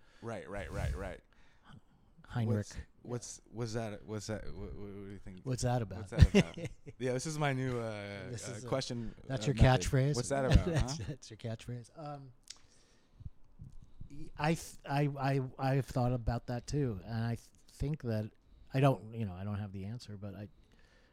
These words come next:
Speaker 2: um, because, you know, I don't necessarily want the answer.
Speaker 1: Yeah.
Speaker 2: But, um,
Speaker 1: Yeah.
Speaker 2: uh, I mean, I'm ki-,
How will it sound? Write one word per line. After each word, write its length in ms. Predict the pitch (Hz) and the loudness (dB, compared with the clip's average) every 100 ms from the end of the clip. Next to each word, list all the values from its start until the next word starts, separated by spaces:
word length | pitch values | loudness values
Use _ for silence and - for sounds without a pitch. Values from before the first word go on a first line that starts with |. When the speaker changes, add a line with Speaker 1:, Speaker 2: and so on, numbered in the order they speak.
| - | -6
Speaker 2:
um, 260 | 117 113 110 | 0 0 0
because, 380 | 117 123 113 101 | 0 2 2 0
you 100 | 104 | -4
know, 220 | 95 90 - | -4 -8 -6
I 60 | |
don't 160 | 113 107 | -4 -4
necessarily 520 | 107 - - 104 101 | -4 -6 -4 -2 0
want 240 | 95 117 - | -2 -4 -4
the 120 | 95 | -10
answer. 400 | 92 98 101 98 117 - | -8 -10 -10 -10 -10 -8
Speaker 1:
Yeah. 200 | 107 101 | -8 0
Speaker 2:
But, 180 | 127 117 | 0 2
um, 380 | 113 107 104 101 - - - - - _ | 0 -2 -4 -8 -14 -20 -20 -20 -20 _
Speaker 1:
Yeah. 200 | 117 95 92 | -8 -8 -4
Speaker 2:
uh, 360 | 127 120 110 107 - - - _ _ _ 156 | 0 0 0 -4 -12 -20 -20 _ _ _ -2
I 80 | |
mean, 240 | 156 131 117 | 2 2 2
I'm 160 | 107 | -4
ki-, 160 | - | -8